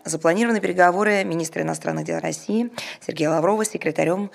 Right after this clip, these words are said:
Святого Престола по отношениям с государствами, э, архиепископом Полом Ричардом Галлахером. А, он, а, с период с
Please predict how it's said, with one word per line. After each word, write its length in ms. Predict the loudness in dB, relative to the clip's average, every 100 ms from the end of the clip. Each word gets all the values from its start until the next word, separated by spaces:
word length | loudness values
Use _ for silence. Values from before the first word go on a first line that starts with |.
| -16
Святого 320 | -14 -4 -4 -2
Престола 540 | -4 -4 0 2 2
по 220 | 0 -2
отношениям 580 | 0 -2 -2 -4 -4 -8
с 40 |
государствами, 920 | -10 -10 -4 -2 -2 -4 -10 -8 -8 -10 -14 -12 -10 -12 -12 -10
э, 0 |
архиепископом 1000 | -8 -6 -6 -8 -4 -6 -6 -6 -4 -4 -10 _ _ -20 -6
Полом 380 | -2 0 0 -2
Ричардом 640 | -4 -4 -2 -2 -2 -4 -10 -2
Галлахером. 640 | 2 2 0 -4 -8 -8 -10 -10 -8 -10 -12 -6
А, 140 | -2 -2 -4
он, 320 | 0 2 2 0 0
а, 260 | 0 0
с 200 | -2 -10 _
период 340 | 2 4 2 -2
с 220 | -14